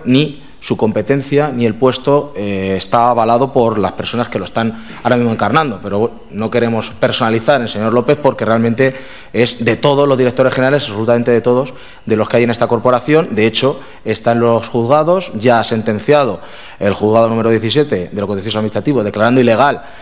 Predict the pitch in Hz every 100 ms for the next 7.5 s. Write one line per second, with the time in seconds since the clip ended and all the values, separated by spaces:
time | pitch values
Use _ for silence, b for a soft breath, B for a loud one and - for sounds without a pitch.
0 | B - - 110 123 117 104 113 107 120
1 | 135 107 95 117 110 101 123 123 - 123
2 | 110 110 107 113 135 101 92 92 110 113
3 | 123 123 143 147 160 170 B B 113 104
4 | 98 - 101 120 113 98 92 92 90 82
5 | 78 - - - 104 101 110 104 101 107
6 | 110 117 - 117 123 123 110 101 101 110
7 | 110 - - 117 117